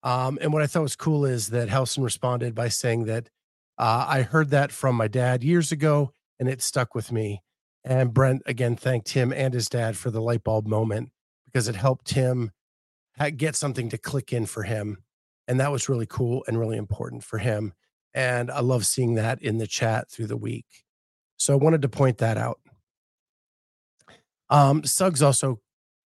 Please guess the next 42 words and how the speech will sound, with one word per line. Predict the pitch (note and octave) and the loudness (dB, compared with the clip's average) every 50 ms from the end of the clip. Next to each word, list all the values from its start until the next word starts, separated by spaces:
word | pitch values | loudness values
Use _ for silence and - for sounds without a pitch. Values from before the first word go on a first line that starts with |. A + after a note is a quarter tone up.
| _ _ - | _ _ -8
sent | - - - D3 C3+ B2+ | -4 -2 2 4 4 4
in | B2 A#2+ A2+ | 4 2 0
the | A2+ | 0
chat | G#2+ - - C3 A#2 A2 A#2+ B2 - - - _ _ _ _ _ _ _ _ _ _ _ _ | -2 0 2 2 2 4 2 0 -4 -8 -12 _ _ _ _ _ _ _ _ _ _ _ _
that, | B2 C3+ C3+ B2+ B2 C#3 - - | 2 4 4 4 4 2 0 0
uh, | C#3+ C3 C3 | 2 2 2
a | B2 | 2
couple | - - D#3+ C#3+ C#3 | 4 2 2 2 2
thoughts | - - C#3 C3 - - | 2 4 4 4 4 2
on | C3 B2 | 2 2
last | A#2 A2+ A2 A2+ - - | 4 4 2 2 0 0
week's | A#2+ A#2 G#2 - | -2 -2 0 -2
Bible | - - A2+ A2 G2 G#2 | -2 0 0 0 0 -2
study, | - - - A2 G2+ G#2+ A#2+ B2 | -2 0 -2 -2 -2 -2 -2 -2
and | B2 B2 B2 | 0 0 2
that | A#2+ A#2+ A#2 | 2 2 2
is | A#2+ A#2+ A2+ G2+ - | 2 0 0 -2 -2
that, | A2+ A#2 A2 A2+ B2+ - _ _ _ _ _ _ _ _ _ _ _ _ _ - | -2 0 0 0 -2 -4 _ _ _ _ _ _ _ _ _ _ _ _ _ -2
um, | C3+ B2 A#2 A#2+ B2 A#2+ A#2 A2+ A#2 A2+ - _ _ _ - | 2 2 4 4 4 2 2 2 0 -2 -6 _ _ _ -4
Luke | C3+ C3+ D3 E3+ F3+ - - F3 - - | 2 6 6 6 6 6 0 -4 -2 0
is | - D3+ C#3+ A#2+ - - | 0 2 2 2 0 0
easy | E3+ C3+ B2+ D3+ D#3+ | 0 0 2 2 4
to, | D3 D#3+ D#3 D#3 - _ _ _ _ _ _ _ | 4 4 2 2 -2 _ _ _ _ _ _ _
to | - - D#3 | -2 0 2
read | C#3 B2+ B2+ B2+ A#2+ | 4 4 4 4 2
and | B2 A2+ | 0 -2
quite | - - C#3 C#3 C3 - | -2 0 0 0 2 2
poetic | - C3 B2+ A#2+ A#2 A2+ - | 2 2 2 2 2 0 -2
in | A#2+ G#2 | -2 -2
places. | - - A#2+ G2+ - - A#2 A2 G#2+ G#2+ - - _ _ _ _ _ _ _ _ _ _ _ _ _ - | 0 -2 -2 -2 -2 -4 -6 -6 -6 -6 -8 -8 _ _ _ _ _ _ _ _ _ _ _ _ _ 0
Uh, | C3+ D3 B2+ | 0 0 0
it | D3 - | 0 -4
feels | - - E3 D#3 D3 C3 - | 0 4 4 6 6 4 2
right | B2 B2 C#3+ D3 D3 C#3+ C#3 C3 - - | 2 4 4 6 6 6 2 0 0 -2
that | C#3 C3+ | -2 -2
Jesus | G#2+ - - C#3 C#3+ C3+ G#2+ C3 C#3 B2+ - | -2 -2 0 2 2 2 4 4 2 2 2
should | - - - - C#3+ C3 A#2 | 0 -2 2 2 2 2 4
be | B2+ B2+ | 2 2
described | B2 B2+ A#2 - - C#3 B2 A#2 A#2+ A#2 G#2+ A2+ | 2 2 -2 0 0 2 2 4 4 2 0 -2
in | - C#3+ A#2 A2+ | -4 -2 -2 0
good | A2 A2 A2 G2+ - | 2 0 0 2 2
prose. | - - A2+ A2 G#2 G2+ G2+ - - | 0 0 0 -2 -2 -4 -4 -6 -6